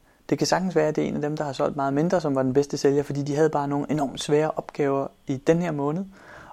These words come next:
Og de havde virkelig nogle geniale løsninger på, hvordan de kom igennem det. Og den viden,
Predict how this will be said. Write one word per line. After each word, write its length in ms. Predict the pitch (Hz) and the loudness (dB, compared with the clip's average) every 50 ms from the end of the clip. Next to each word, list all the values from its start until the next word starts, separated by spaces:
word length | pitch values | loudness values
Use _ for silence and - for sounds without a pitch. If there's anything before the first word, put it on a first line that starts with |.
| _ _ - | _ _ 4
Og 160 | 165 147 143 - - - - - - | 4 4 4 2 -8 -20 -14 -4 2
de 120 | 160 156 | 4 6
havde 180 | 147 143 139 139 | 8 8 8 8
virkelig 220 | 151 156 - 170 | 6 2 2 2
nogle 140 | 151 147 147 - | 0 0 0 2
geniale 440 | - 139 135 139 143 151 160 165 160 | 4 4 4 6 4 4 4 4 4
løsninger 420 | 143 139 165 175 - - 143 - | 4 4 4 4 2 -2 -2 -2
på, 200 | 143 - 147 135 | 2 4 4 4
hvordan 280 | - - - 139 143 147 | 2 0 -4 -4 -4 -2
de 100 | - 151 | -4 -4
kom 260 | - - 139 131 131 | -4 -2 -4 -2 -4
igennem 400 | 131 - - - - - 170 175 | -4 -2 -2 -2 -2 -2 -6 -6
det. 100 | - - _ _ - - - - - - - - _ _ - | -8 -10 _ _ -20 -20 -20 -20 -20 -20 -20 -20 _ _ -2
Og 160 | 156 139 - - _ _ _ _ _ - _ _ _ _ _ _ _ _ - | 0 0 0 -2 _ _ _ _ _ -20 _ _ _ _ _ _ _ _ 4
den 280 | 170 180 151 175 165 156 | 4 4 4 2 0 2
viden, 400 | 160 165 170 185 196 185 - | 2 4 4 4 2 0 0